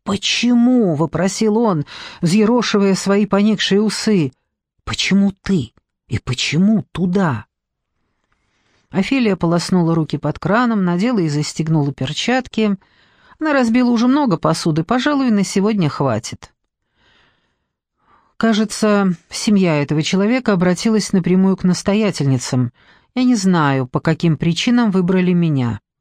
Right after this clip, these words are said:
«А твоя мать?» «Она в восторге», —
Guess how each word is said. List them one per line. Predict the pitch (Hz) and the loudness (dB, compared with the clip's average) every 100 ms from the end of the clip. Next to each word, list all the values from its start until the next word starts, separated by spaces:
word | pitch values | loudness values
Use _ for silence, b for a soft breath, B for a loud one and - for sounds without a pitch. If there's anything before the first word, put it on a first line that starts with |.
| _ _ _ _ _ _ _ _ _ | _ _ _ _ _ _ _ _ _
«А | 117 131 110 - | -2 0 0 -2
твоя | - 120 127 139 156 | -6 -2 0 0 0
мать?» | 160 220 196 - - _ _ _ _ _ _ _ _ B B B B B B B B B B | 0 0 -2 -6 -16 _ _ _ _ _ _ _ _ B B B B B B B B B B
«Она | - 175 196 262 294 | 0 2 4 2 2
в | 254 | 2
восторге», — | 220 233 - - - 156 160 151 135 151 156 151 | 0 0 -4 -8 -2 0 2 0 0 2 2 0